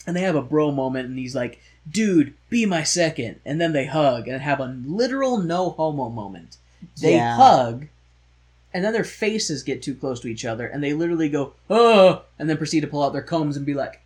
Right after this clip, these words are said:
Speaker 1: "I gotta look cool, I gotta look cool. I can't show emotion with my best friend."
Speaker 2: It's so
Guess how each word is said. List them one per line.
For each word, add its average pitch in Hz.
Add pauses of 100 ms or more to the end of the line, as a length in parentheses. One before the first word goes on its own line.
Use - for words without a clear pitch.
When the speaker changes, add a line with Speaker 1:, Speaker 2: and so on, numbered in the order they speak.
(100)
Speaker 1:
"I 190
gotta 180
look 170
cool, 175
I 165
gotta 170
look 170
cool. 160 (260)
I 190
can't -
show 190
emotion 170
with 175
my 147
best 151
friend." 180
Speaker 2:
It's -
so -